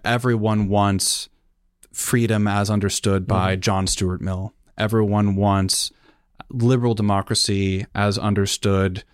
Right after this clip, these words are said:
Speaker 1: you know, in late stage Western European and American countries in exactly the same way,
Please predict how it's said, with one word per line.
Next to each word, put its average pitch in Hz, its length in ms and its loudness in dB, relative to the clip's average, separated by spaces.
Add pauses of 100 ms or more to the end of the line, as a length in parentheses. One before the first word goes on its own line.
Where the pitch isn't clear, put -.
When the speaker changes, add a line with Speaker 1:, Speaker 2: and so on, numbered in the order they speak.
(760)
Speaker 1:
you 95 100 -2
know, 95 160 2
in 95 380 0 (180)
late 98 300 -2
stage 98 440 -2
Western 95 680 0
European 95 680 0
and 95 280 0
American 95 320 0
countries 95 240 -4
in 101 100 0
exactly 98 520 -2
the 92 100 -4
same 92 300 -2
way, 95 380 -2